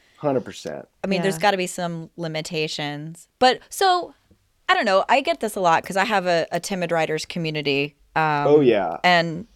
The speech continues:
Speaker 2: a lot of people always ask me to do public speaking, and, and I don't want to, uh,
Speaker 3: <laughs>
Speaker 2: because I'm not a teacher. I can't t-, I'm just living by example about what I do for myself. But one of the thing I tell people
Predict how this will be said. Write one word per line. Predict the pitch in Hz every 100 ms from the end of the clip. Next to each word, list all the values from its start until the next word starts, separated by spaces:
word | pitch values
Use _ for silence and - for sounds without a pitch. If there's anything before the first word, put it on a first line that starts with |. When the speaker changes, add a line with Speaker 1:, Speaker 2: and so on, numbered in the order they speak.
| _ _ -
Speaker 2:
a | 185
lot | 170 160
of | 165 175
people | - 170 147
always | 113 156 160
ask | 151 -
me | 160 151
to | 151
do | 156
public | - 156 151 -
speaking, | - 185 175 156 143 143
and, | 143 -
and | 156 156 151 -
I |
don't | 214 -
want | 175 170
to, | - 69 - _ - - -
uh, | 160 151 151
Speaker 3:
<laughs> | 202
Speaker 2:
because | 185 254 208 -
I'm | 214
not | 214 202
a |
teacher. | 196 190 165 139 123
I | 160
can't | 196 175 -
t-, | 180 - -
I'm | - 180
just | 185 175 -
living | 185 180 170
by | 165
example | 147 156 160 143 147 139
about | 139 - -
what | 160 143
I | 143
do | 147 143
for | 147
myself. | 143 143 147 131 -
But | 170 160 - - - - _ _
one | 202 214
of | 240
the | 220
thing | 202 175
I | 170
tell | 320 359
people | 214 180 175